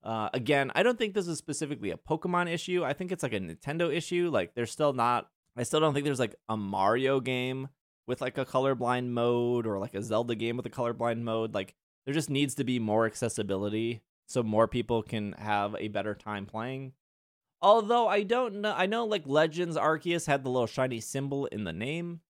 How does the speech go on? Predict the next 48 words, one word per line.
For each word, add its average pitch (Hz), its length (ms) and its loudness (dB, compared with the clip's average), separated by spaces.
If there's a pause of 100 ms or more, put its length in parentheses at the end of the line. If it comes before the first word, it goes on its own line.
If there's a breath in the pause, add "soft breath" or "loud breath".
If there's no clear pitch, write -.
(720)
Uh, 117 320 2
I'm 123 100 -2
not 147 140 -4
sure 165 160 0
if 120 140 -2
Joe 123 580 4 (340)
reported 120 680 -2
if - 180 -4
the 101 80 -2
shiny 113 380 0
Skidoo 104 580 -4
had 131 240 0
the 139 80 0
shiny 143 400 -2
symbol 147 460 -2
in 143 180 -6
its 143 220 -8
name. 143 340 -4
I 107 80 -2
don't 117 100 -4
know 113 60 -2
if 110 100 -4
anyone, 107 460 -6 (920)
um, 101 300 -2
knows 113 220 0
that 110 140 2
off 107 160 -2
the 104 80 -6
top 104 220 -2
of 104 60 -8
their 98 120 -2
head, 107 380 -4 (200)
but 104 240 -2
that 131 140 4
would 131 100 0
be 135 140 0
nice 123 280 -2
to 143 80 -8
know. 131 400 -6 (360)
Will 156 120 0
these 185 180 2
games 185 420 -4
be 196 120 -6
compatible 175 400 2
with 165 120 2
home 165 260 0
day 151 160 6
one? 147 320 2